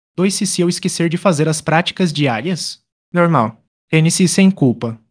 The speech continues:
Consistência se constrói com reinícios, não com perfeição.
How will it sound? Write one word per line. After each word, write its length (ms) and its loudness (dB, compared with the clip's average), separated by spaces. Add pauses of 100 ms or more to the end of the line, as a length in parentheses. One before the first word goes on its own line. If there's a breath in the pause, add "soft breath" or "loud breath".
(220)
Consistência 600 -2
se 160 -4
constrói 440 0
com 140 -6
reinícios, 640 0
não 200 0
com 160 -2
perfeição. 720 -2